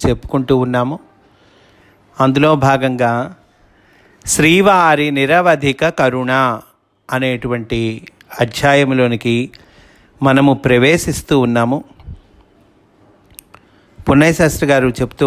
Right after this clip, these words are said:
ఉన్నారు, ఒక విచిత్ర సన్నివేశమును పాఠకుల ముందు ఉంచుతున్నాను. మాస్టర్ గారి చురకల వెనుక వారికి గల అఖండ కరుణను తెలుపు ఘట్టమిది.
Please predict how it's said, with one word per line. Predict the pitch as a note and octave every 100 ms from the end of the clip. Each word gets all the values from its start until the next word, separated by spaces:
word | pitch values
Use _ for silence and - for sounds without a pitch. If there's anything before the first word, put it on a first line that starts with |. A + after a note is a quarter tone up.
| B2+
ఉన్నారు, | B2 B2 D3 - - - - _ _ _ _ _ _ _ _ _ _ _ _ -
ఒక | D3 D#3+
విచిత్ర | D3+ G3 F#3 G#3+ E3+
సన్నివేశమును | E3+ D#3+ F3 F3+ D#3+ E3 C#3 C3 D3 A#3 -
పాఠకుల | C3+ D#3 E3 D#3 E3+ C#3+
ముందు | C#3+ C3+ D3+ D3
ఉంచుతున్నాను. | B2 C3 C#3+ B2+ A#2 G#2 _ _ - _ _ _ _ _ _ _ _ _ C#3+
మాస్టర్ | C#3+ E3 F#3 F3+
గారి | E3+ D#3+ D3+
చురకల | - C#3+ D3 E3+ D#3 C3+
వెనుక | C3 D3+ E3+ C#3+ C3 C3 - _ - C3+
వారికి | C#3 C3 C#3 B2
గల | B2+ B2 - C3
అఖండ | - E3 E3+ D#3+ C#3+
కరుణను | C3+ C3 E3 D#3+ C#3 B2+
తెలుపు | C3 C3 B2+ A#2+
ఘట్టమిది. | A2+ - C#3+ C3 -